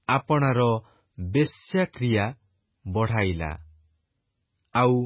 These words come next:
ଗର୍ଦ୍ଧବଗଣର ପରି ମାଂସ ବିଶିଷ୍ଟ ଓ ଅଶ୍ୱଗଣର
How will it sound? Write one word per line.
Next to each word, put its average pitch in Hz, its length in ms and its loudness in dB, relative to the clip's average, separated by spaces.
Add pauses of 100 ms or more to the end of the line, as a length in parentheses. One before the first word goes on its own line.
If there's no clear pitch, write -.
(480)
ଗର୍ଦ୍ଧବଗଣର 143 1200 0 (1000)
ପରି 131 280 2 (920)
ମାଂସ 123 400 0 (160)
ବିଶିଷ୍ଟ - 560 -6 (1000)
ଓ 156 80 2 (340)
ଅଶ୍ୱଗଣର 170 880 0